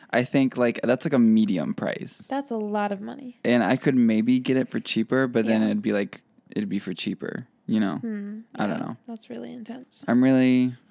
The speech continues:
Speaker 1: interested in it.
Speaker 2: Yeah.
Speaker 1: Um, that's why I'm, that's why I'm obsessed with prepping. I'm not doing
Speaker 2: Yeah,
Speaker 1: it.
Speaker 2: yeah.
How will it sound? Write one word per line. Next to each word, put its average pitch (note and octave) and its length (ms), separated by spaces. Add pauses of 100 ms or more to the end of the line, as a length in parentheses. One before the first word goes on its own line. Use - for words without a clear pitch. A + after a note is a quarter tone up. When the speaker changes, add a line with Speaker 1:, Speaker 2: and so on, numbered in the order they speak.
(100)
Speaker 1:
interested G#2+ 400
in G#2+ 100
it. G#2 200 (300)
Speaker 2:
Yeah. A#3+ 300 (360)
Speaker 1:
Um, A3 160
that's A#2 220
why B2 240
I'm, G#2+ 280 (320)
that's A#2+ 160
why B2+ 140
I'm A2 420 (100)
obsessed A2 360
with - 140
prepping. - 560
I'm A2 100
not G#2 220
doing - 280
Speaker 2:
Yeah, - 120
Speaker 1:
it. A3 60 (180)
Speaker 2:
yeah. A#3 340